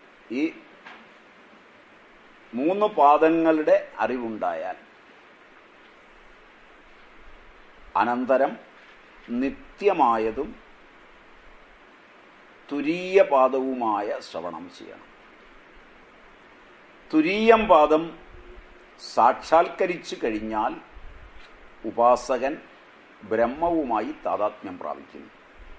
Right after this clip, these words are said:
ഗായത്രിയുടെ തുരീയം പാദത്തിൻ്റെ അനുഭവജ്ഞാനം സമ്പാദിച്ചു കഴിഞ്ഞാൽ പൃഥ്വിയെ, അതായത്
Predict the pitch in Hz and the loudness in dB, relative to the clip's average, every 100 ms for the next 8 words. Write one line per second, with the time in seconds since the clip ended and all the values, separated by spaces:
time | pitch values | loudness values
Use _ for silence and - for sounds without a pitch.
0 | - - - - - - - - - - | -20 -20 -20 -20 -20 -20 -20 -20 -20 -20
1 | - - - 107 104 120 156 160 - 156 | -20 -20 -20 -2 2 6 4 2 0 0
2 | 151 143 139 - 131 139 170 180 190 196 | 2 2 -2 -4 -6 -6 -6 -2 -2 -4
3 | - - - - - 107 120 131 135 - | -14 -20 -20 -20 -2 2 4 2 -2 -6
4 | 120 110 107 123 - 90 113 127 117 160 | -6 -4 -4 -6 -8 -6 -6 -4 0 2
5 | 160 - 135 127 120 127 160 - 107 110 | 0 -6 -4 -2 -2 -6 -8 -8 -8 -2
6 | 113 135 147 139 156 - 107 95 101 101 | 0 0 -2 -10 -14 -8 -6 -6 -6 -4
7 | 101 117 156 - - - - - - - | -2 -4 -8 -18 -20 -20 -20 -20 -20 -20
8 | - - - - - - - 104 - - | -20 -20 -20 -20 -20 -18 -10 -10 -10 -12
9 | 113 104 92 90 - - - - 87 101 | -10 -8 -10 -12 -16 -20 -20 -14 -6 -6
10 | 107 117 | -6 -10